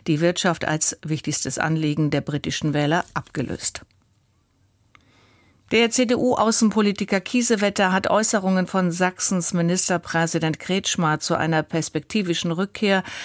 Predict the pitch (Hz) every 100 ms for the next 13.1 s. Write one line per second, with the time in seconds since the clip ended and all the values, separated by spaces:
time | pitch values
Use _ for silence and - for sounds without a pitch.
0 | - - - 196 190 170 165 160 226 240
1 | - 190 175 170 165 135 151 - 190 -
2 | 202 233 240 - - 247 208 196 123 -
3 | - - - - - - - - 254 240
4 | 208 208 196 196 185 190 180 185 220 196
5 | - - 175 - - - 190 196 185 -
6 | 175 - 202 139 - - 170 165 165 156
7 | 156 160 156 151 - 160 170 196 202 202
8 | 185 - - - 196 202 202 196 190 214
9 | 208 220 - 214 175 175 165 - 180 -
10 | 185 196 180 - 170 185 185 165 180 208
11 | 196 185 - 175 170 180 180 226 - 165
12 | - 165 - 170 160 - 170 160 160 160
13 | 156